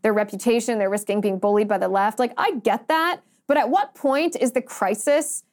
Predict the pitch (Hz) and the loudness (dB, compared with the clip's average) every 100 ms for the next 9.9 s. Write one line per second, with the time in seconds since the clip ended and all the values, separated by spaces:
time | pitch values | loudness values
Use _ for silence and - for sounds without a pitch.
0 | - 233 - 240 269 247 208 202 247 233 | -4 -2 0 -2 -2 -2 -2 0 -2 -2
1 | 202 214 247 240 202 202 190 247 240 208 | -4 0 -2 -2 -2 0 -2 -2 -2 -2
2 | 202 202 202 214 240 254 - _ - 220 | 0 2 2 2 2 -2 -6 _ -4 0
3 | 208 - _ - 220 214 - 220 247 - | 0 -4 _ -4 0 0 0 -2 -2 -6
4 | 208 247 233 226 220 285 339 359 440 - | -2 0 0 0 2 2 2 0 -2 -2
5 | - - 320 415 494 453 453 349 - - | -6 2 2 4 2 2 2 0 -4 0
6 | 254 320 269 - 214 285 311 370 349 - | 0 2 0 -2 -4 -2 0 2 0 0
7 | 254 156 - - 254 339 466 453 440 320 | -2 -4 -12 0 0 2 2 2 2 0
8 | - - 262 339 349 254 240 214 - 277 | -2 -2 0 2 0 0 0 -4 -2 -2
9 | 311 285 - 196 208 294 392 - | 0 -2 -2 -2 0 0 0 -4